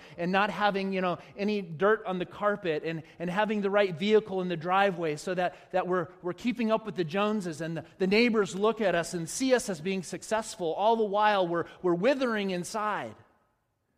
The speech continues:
And we're isolated and alone, and we're going through the motions to keep up the facade.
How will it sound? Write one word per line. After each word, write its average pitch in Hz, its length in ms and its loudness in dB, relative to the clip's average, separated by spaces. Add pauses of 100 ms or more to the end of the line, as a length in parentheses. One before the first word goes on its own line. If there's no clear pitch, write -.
(1160)
And 170 80 -4
we're 185 200 2
isolated 196 640 2
and 170 80 -2
alone, 208 480 0
and 165 100 -2
we're 165 80 -2
going 220 320 2
through 196 160 -6
the 180 80 2
motions 202 480 2
to 180 100 -8
keep 233 300 -6
up 170 260 -14
the 156 60 -12
facade. 185 680 -2